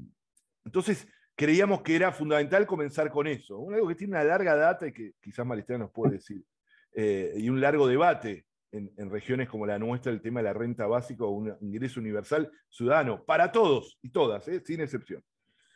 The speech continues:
Eh, y que permita, eh, tener una vida digna, ¿no? Después uno puede trabajar, etcétera, y tener, eh, excedentes, etcétera, ¿no? Pero, eh,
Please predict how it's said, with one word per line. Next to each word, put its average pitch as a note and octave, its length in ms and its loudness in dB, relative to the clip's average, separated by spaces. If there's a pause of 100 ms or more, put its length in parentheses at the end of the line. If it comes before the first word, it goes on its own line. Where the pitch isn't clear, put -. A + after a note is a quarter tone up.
(320)
Eh, A2+ 320 6
y A#2+ 80 -4
que A#2+ 120 -2
permita, E3+ 880 0 (840)
eh, G#2+ 540 -4
tener A#2 180 -8
una C#3 180 -2
vida C#3 200 2
digna, G#2 420 -2
¿no? F3 160 -6
Después C#3 300 -4
uno A#2+ 180 -4
puede G2+ 200 -4
trabajar, B2 480 0
etcétera, B2 500 -2
y F2+ 80 -8
tener, F2+ 340 -10 (500)
eh, F#2 200 -10
excedentes, G#2 840 -2 (120)
etcétera, D#2+ 540 -12
¿no? C#4+ 200 -16
Pero, G#2 320 -6 (800)
eh, G#2 720 2